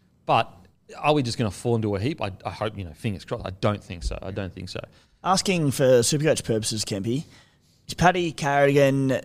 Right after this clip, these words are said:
Speaker 2: is it gonna be Jensen and Haas starting? Carrigan still at thirteen, or, uh, will they be tempted to move Carrigan starting and then have Hetherington at thirteen, do you think?
Speaker 1: Oh, man, I think, I think they might go Hetherington th-, at thirteen.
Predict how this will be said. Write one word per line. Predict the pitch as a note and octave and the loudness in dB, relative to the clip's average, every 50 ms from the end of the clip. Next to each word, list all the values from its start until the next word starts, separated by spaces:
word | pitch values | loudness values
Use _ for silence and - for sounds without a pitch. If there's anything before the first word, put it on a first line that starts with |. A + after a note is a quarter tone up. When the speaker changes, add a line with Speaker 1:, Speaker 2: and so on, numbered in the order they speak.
| - - _ - | -8 -14 _ -2
Speaker 2:
is | C#3+ C3+ | -2 2
it | - | 4
gonna | F#3 F3 E3 | 4 6 6
be | D#3 | 6
Jensen | C3 - D3+ C#3+ B2+ A2+ - D3 | 4 4 4 2 2 2 0 2
and | C3 B2+ B2 | 2 2 2
Haas | B2+ C3 B2+ B2 - | 4 4 4 4 2
starting? | - - - - C#3 B2+ B2+ B2+ B2+ B2+ B2+ B2+ B2+ B2+ B2+ A#2+ - - _ _ | 2 2 2 4 4 6 6 6 4 4 4 2 2 0 -2 -2 -6 -10 _ _
Carrigan | - C#3+ C3+ C3 B2+ B2 B2+ | 0 2 4 4 4 2 0
still | - - C#3+ B2 | 2 2 2 2
at | - | 2
thirteen, | - - C3 B2 A#2+ B2 C3 D#3 F3 F#3 | 4 6 6 6 8 6 6 4 6 6
or, | E3 C#3+ C3 B2+ B2 A#2+ A#2+ A#2 A2+ - - - | 8 8 8 8 8 8 6 4 0 -4 -2 2
uh, | C3 C3 B2 - C3+ | 2 2 2 2 -2
will | C3+ C#3 C#3+ | 0 2 2
they | B2+ B2+ | 2 2
be | B2 B2+ | 2 0
tempted | - - C3 B2 C3 A#2+ | 0 0 0 0 0 0
to | B2 | 0
move | B2 A#2+ A#2+ A2+ | 2 2 0 0
Carrigan | - - A#2+ A#2 A#2 A#2 A2+ G#2+ A2+ A2+ A2+ A2+ G#2+ - - - - - | -2 -2 0 0 0 0 0 -2 -4 -2 -2 -4 -4 -6 -12 -20 -14 -8
starting | - - - - - C3+ B2 B2 B2 A#2+ A#2 A2+ B2 D#3 F3+ | -2 -2 0 2 4 6 6 6 6 4 4 2 2 2 0
and | A2+ A#2+ A#2 A#2 | 0 0 0 0
then | A#2 A#2 A#2 | 0 0 0
have | A#2 A#2+ A#2 A2+ A2+ A2 A2 G#2+ | 0 2 2 2 0 0 -2 -4
Hetherington | A#2 A2+ G#2 A2+ A2+ A2 - A2 | -4 -4 -4 -4 -4 -4 -4 -4
at | G#2 - | -6 -4
thirteen, | - G#2 F#2+ - - F2+ F2+ G2 | -6 -6 -6 -4 -4 -6 -4 -4
do | G2+ | -6
you | A2 | -6
think? | A#2+ F#2+ E2+ - - _ _ _ _ _ _ _ _ _ _ _ _ _ _ _ _ _ - | -6 -8 -8 -10 -14 _ _ _ _ _ _ _ _ _ _ _ _ _ _ _ _ _ -12
Speaker 1:
Oh, | D#3+ E3 D#3 C#3 B2 | -8 -6 -6 -6 -4
man, | B2+ C3 C3+ C3 | -4 -2 -2 -2
I | B2+ A#2 | -2 -4
think, | - - D3+ D3 - - - - - - _ _ _ _ _ _ _ _ _ _ _ _ _ _ _ _ _ _ _ _ _ _ _ _ _ _ _ _ _ _ _ _ _ _ | -4 -4 -4 -4 -6 -8 -14 -18 -20 -20 _ _ _ _ _ _ _ _ _ _ _ _ _ _ _ _ _ _ _ _ _ _ _ _ _ _ _ _ _ _ _ _ _ _
I | A2 | -20
think | A#2 - _ - F#3 F#3 | -20 -14 _ -10 -8 -4
they | - A3 D#3+ | -4 -4 -2
might | B2+ A#2+ B2+ A#2+ - | -2 -2 -4 -4 -4
go | A#2+ G#2 | -4 -4
Hetherington | E2+ E2+ G#2 G2+ A2+ A2+ A#2+ A2 - B2+ A#2 | -4 -6 -8 -6 -6 -6 -6 -8 -10 -12 -12
th-, | - A#2 - | -12 -10 -10
at | A#2+ A2+ - | -10 -10 -8
thirteen. | - A#2 A2+ - - A#2 B2+ D#3+ F3+ | -6 -6 -6 -6 -6 -8 -8 -8 -10